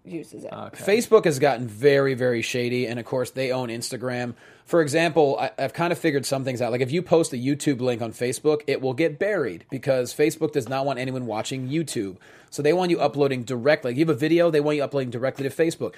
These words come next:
Speaker 3: Guess what? They don't have a way to, for you to make money off of that. So
Speaker 1: Right.
Speaker 3: Facebook is basically kind of pigeonholing you and be like, "Oh, well, I want people to see my art, so I'm gonna put this video up there that I know I'm not gonna get paid for." And then on Instagram,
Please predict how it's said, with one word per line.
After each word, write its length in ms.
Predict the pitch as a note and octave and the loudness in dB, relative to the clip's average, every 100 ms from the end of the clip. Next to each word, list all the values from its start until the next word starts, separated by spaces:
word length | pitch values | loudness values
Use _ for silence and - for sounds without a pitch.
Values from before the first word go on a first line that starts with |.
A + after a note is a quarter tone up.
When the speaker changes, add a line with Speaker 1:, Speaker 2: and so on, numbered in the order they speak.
| - _ | -20 _
Speaker 3:
Guess 240 | G#3+ G#3 | -2 -2
what? 320 | G3 A#3+ F3+ C3 | 2 2 2 2
They 100 | C#3 | 0
don't 160 | G#3 | 0
have 180 | E3+ F#3+ | -2 -2
a 40 | F3 | -2
way 180 | E3 | -2
to, 120 | E3 D3+ - - - | -4 -6 -14 -18 -14
for 120 | - | -2
you 100 | F3+ | 2
to 80 | F3+ | 2
make 180 | F3 D#3+ | 2 0
money 280 | D#3 F#3 E3+ | -2 -2 -2
off 180 | G#2+ - | -4 -6
of 60 | |
that. 220 | F#2 - - - - | -8 -10 -16 -20 -2
So 140 | - | 0
Speaker 1:
Right. 200 | D3+ G3 | 4 4
Speaker 3:
Facebook 240 | G#3+ F#3+ E3 | 4 2 2
is 100 | D3+ | 0
basically 540 | D#3 E3+ - E3+ C#3+ - - _ _ | 0 0 0 0 0 -6 -20 _ _
kind 240 | - G#3 | -2 0
of 80 | F#3 | 0
pigeonholing 720 | - B3+ C4+ F#3+ D3 C#3 B2+ | 0 0 2 0 0 0 0
you 180 | B2 C3 | 0 0
and 120 | C#3+ | 0
be 80 | C3+ | 2
like, 120 | D3 | 2
"Oh, 40 | D3 | 2
well, 320 | E3+ E3+ E3+ | 4 4 4
I 60 | C#3 | 2
want 260 | C3+ F3+ | 2 -2
people 240 | E3+ F3 D3 | -2 -4 -4
to 60 | |
see 200 | C3+ - D#3+ | -4 -2 -2
my 180 | C3+ | -2
art, 380 | C3 F#3 F3 D3 - - | 0 2 2 -2 -14 -20
so 160 | - D3+ | -6 0
I'm 100 | D#3 | 2
gonna 120 | F3 | 2
put 160 | - E3+ | 0 -2
this 140 | D#3 | -2
video 380 | A#2 D#3 G3+ E3+ | 0 -2 2 4
up 160 | C#3 C3+ | 4 2
there 340 | B2 B2 C#3 - - | 0 0 -2 -4 2
that 100 | C#3 | 4
I 80 | |
know 200 | C#3 D3+ E3 | 4 2 0
I'm 80 | |
not 180 | C#3 C3+ | 0 -2
gonna 140 | E3 E3 | -2 -2
get 180 | F#3+ | -2
paid 240 | F3+ A#3 A3 | -4 -6 -6
for." 320 | - - - _ - _ | -8 -12 -14 _ -20 _
And 140 | D3+ F3 | -2 0
then 80 | |
on 120 | F3 E3 | 0 -2
Instagram, 760 | G#3 B3 - E3 C3+ A2 B2+ | -4 -4 0 0 0 -2 -4